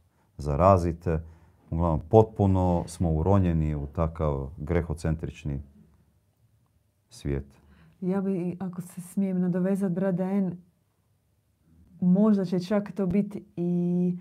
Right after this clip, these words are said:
Speaker 2: banalno za neke ljude gdje je izvor grijeha. I možda mi sami danas, s obzirom na to koliko je
Speaker 1: Mm.
Speaker 2: informacija, koliko je svjesnosti,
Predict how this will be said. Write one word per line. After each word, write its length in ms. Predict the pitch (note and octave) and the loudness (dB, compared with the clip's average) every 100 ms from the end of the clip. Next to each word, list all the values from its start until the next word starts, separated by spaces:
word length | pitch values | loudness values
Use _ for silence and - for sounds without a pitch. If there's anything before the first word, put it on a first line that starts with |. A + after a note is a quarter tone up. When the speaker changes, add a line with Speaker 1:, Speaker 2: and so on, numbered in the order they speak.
| - - - | -12 -14 -6
Speaker 2:
banalno 680 | E3 F#3+ G3 G3 F#3 F3 | -2 0 0 0 2 0
za 180 | E3 E3 | 0 -2
neke 340 | E3+ F3 F3 E3+ | -2 -2 -2 0
ljude 360 | F#3+ F#3+ F3 | 2 2 2
gdje 260 | D#3+ E3 F#3 F3+ | 0 0 2 2
je 160 | E3 E3 | 2 -2
izvor 320 | D3+ D#3+ E3 | -4 -4 -4
grijeha. 580 | D3+ D#3+ D#3 D3+ - D3+ - _ _ _ _ _ | -4 -4 -4 -6 -10 -12 -14 _ _ _ _ _
I 380 | - E3+ E3+ E3+ D#3+ - - - - - | -4 -2 0 -2 -6 -16 -20 -20 -12 -4
možda 540 | F#3 F#3+ G#3 G3 G3 | 0 2 2 2 2
mi 160 | G3 G3+ | 4 2
sami 380 | - G3+ G#3 G3+ | 2 2 2 2
danas, 540 | F#3 F#3+ F#3 - - - _ _ _ _ _ _ _ _ _ _ _ _ _ _ | 0 -2 -4 -8 -18 -20 _ _ _ _ _ _ _ _ _ _ _ _ _ _
s 180 | - | -4
obzirom 380 | A3 G3+ G#3+ G3 | -2 2 2 2
na 100 | F#3+ | -2
to 120 | F#3+ | -4
koliko 640 | G3+ G3 G3 A3 A3+ G#3 F3+ | -6 -4 0 2 2 0 -2
je 120 | F3 | 0
Speaker 1:
Mm. 20 | |
Speaker 2:
informacija, 880 | E3 E3 D#3+ D#3 D#3 D#3+ - D#3+ D3+ | -2 -2 -2 -2 -4 -6 -8 -8 -8
koliko 540 | D3+ E3+ F#3+ A3+ G#3 F#3+ | -6 -2 0 -2 -2 -2
je 100 | F3+ | -4
svjesnosti, 1120 | - D#3+ E3 E3 - D3+ C#3+ - D3+ D3+ | -6 -4 -2 -2 -6 -10 -10 -10 -8 -6